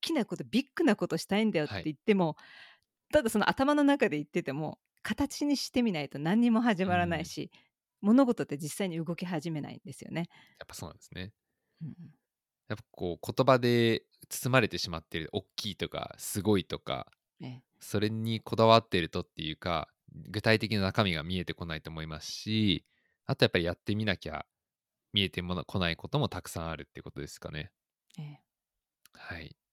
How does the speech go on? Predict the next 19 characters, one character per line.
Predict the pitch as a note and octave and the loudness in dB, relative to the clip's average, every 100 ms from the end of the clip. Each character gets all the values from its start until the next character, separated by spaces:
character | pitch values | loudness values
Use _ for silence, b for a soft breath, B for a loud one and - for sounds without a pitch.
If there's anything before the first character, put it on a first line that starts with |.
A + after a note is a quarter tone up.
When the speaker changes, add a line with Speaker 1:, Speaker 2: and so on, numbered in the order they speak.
| _ G2 | _ -4
Speaker 2:
で、 | G#2+ | -4
こ | - | -4
こ | - C3 | 2 8
ま | D3 | 10
で | G2 E2+ - _ - | 10 6 0 _ -4
長 | - A#2 | 6 6
期 | A2+ A#2+ | 6 0
目 | A#2+ - | 0 -2
標、 | - F2+ - _ - | 0 0 0 _ -8
そ | F#2 | -8
の | |
数 | - C3 C#3+ | 0 4 4
年 | D#3 D#3 D#3 | 4 2 2
後 | D3+ | 2
の | E2 - | 0 -2
目 | F#2+ F2+ | -6 -4
標 | - F#2+ | 0 0
を | |
設 | - F#2 | 0 -4